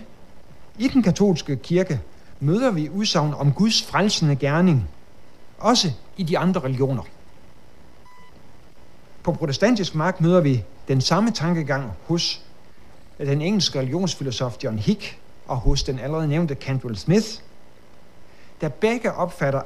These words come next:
alle de store religiøse traditioner i verden som resultat af guddommelig åbenbaring. På den måde fuldbyrdes det, som Hick betegner en kopernikansk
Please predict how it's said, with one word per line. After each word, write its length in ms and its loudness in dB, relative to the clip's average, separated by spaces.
alle 280 2
de 140 0
store 460 2
religiøse 420 0
traditioner 600 0
i 140 -2
verden 420 0
som 180 0
resultat 640 -4
af 140 -10
guddommelig 460 0
åbenbaring. 500 -2
På 80 -2
den 200 6
måde 380 4
fuldbyrdes 840 0
det, 140 0
som 140 -2
Hick 380 -6
betegner 360 -4
en 160 -6
kopernikansk 1120 -2